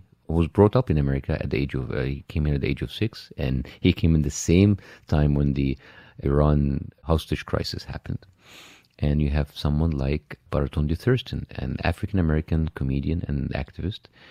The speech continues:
You have Sheila Nevins, the queen of H B O documentaries. I just recorded with her. Amazing, amazing story. You have, uh, Carmen Esposito,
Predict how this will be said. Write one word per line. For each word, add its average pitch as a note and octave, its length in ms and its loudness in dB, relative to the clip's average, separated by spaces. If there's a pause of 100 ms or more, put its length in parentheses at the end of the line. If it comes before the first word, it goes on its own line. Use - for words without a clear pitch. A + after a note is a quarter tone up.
(120)
You D#2 100 2
have C#2+ 260 2
Sheila D#2 360 2
Nevins, E2 560 0 (280)
the D2+ 160 4
queen G#2 520 8
of D#2+ 200 2
H F2 160 2
B E2+ 140 4
O E2+ 80 6
documentaries. D#2+ 720 0
I C#2 40 -2
just D#2 300 -6
recorded - 440 -2
with - 120 -10
her. - 240 -8 (120)
Amazing, D3+ 680 0
amazing G2+ 500 4
story. - 480 -6 (580)
You G2 100 6
have, G2 420 8
uh, F#2 80 4
Carmen G2 320 4
Esposito, F2+ 720 -2